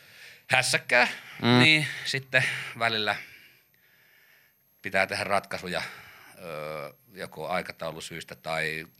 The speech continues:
Speaker 1: no vaikka koronan takia
Speaker 2: Joo.
Speaker 1: tai, tai tota,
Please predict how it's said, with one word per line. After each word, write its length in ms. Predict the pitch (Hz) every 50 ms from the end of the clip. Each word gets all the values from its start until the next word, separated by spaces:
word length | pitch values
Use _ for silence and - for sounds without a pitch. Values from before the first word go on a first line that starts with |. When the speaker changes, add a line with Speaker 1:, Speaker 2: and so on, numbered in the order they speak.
| 85 87
Speaker 1:
no 200 | 95 82 76 - -
vaikka 240 | 71 76 - - -
koronan 380 | - 92 92 90 85 85 82
takia 480 | - 87 82 - - 87 85 87 82 82 -
Speaker 2:
Joo. 260 | 101 107 110 113 117
Speaker 1:
tai, 460 | - - 82 82 82 82 80 76 - _ _ _ _ _
tai 220 | - 87 80 80 -
tota, 320 | - 85 - - 82 82